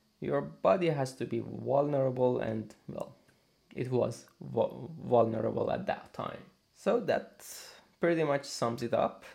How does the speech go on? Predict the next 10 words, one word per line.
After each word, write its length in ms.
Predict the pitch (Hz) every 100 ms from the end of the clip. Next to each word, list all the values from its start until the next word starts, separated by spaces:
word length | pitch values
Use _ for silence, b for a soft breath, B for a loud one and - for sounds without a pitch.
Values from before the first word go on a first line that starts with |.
| _
I 140 | 147 156
know 340 | 156 160 196
I 140 | 180 160
was 240 | 143 135
just 600 | - 127 120 - - _
talking 320 | - 117 - 143
about 380 | 110 104 104 -
my 220 | 113 101
personal 960 | 98 - - 156 156 151 135 131 127 131 b b b _ _ _ -
results 920 | 139 131 131 127 123 127 - -